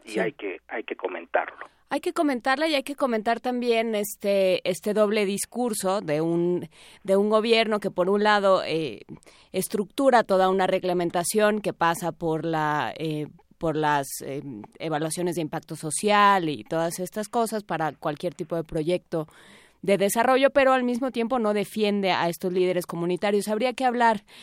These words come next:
Speaker 2: con más calma de estas, de estas evaluaciones, que realmente qué tanto benefician o no a una comunidad y qué tanto el, el gobierno está haciendo su parte para defender los espacios de, eh,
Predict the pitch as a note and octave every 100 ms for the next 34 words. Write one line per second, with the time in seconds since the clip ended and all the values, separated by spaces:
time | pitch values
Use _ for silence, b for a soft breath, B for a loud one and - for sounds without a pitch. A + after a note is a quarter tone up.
0 | B B G3 G3+ A3 A3 - A3+ A3 G3+
1 | F#3+ F#3 - G3+ F#3+ - - D#3 F3+ E3+
2 | D#3 D#3+ F3+ G3+ G3 F#3 E3+ D#3+ - G3
3 | F3 E3+ - F#3 F#3 A#2+ - F#3+ G3+ G3
4 | G3 G#3+ - G3+ F#3 F#3+ F3+ b b b
5 | b b F#3 F#3+ F#3 A#3+ A#3 A#3 G#3+ F#3+
6 | G3+ G3+ G3 - E3 E3 E3+ F#3 F#3+ F#3
7 | F#3 E3+ F3 F3+ F#3+ F3 E3+ F3 - E3+
8 | F3+ E3+ - D#3 D#3 D#3 D#3 D#3+ F3+ F3+
9 | F3 D#3+ E3+ E3+ E3 D3 F3 D#3+ D#3+ D3+
10 | D3 D3 - D3+ D#3+ D#3 - D3+ - D#3+
11 | - D#3 - - b b b b b D#3+
12 | E3+ D#3+ D3 - D3 D3+ D3+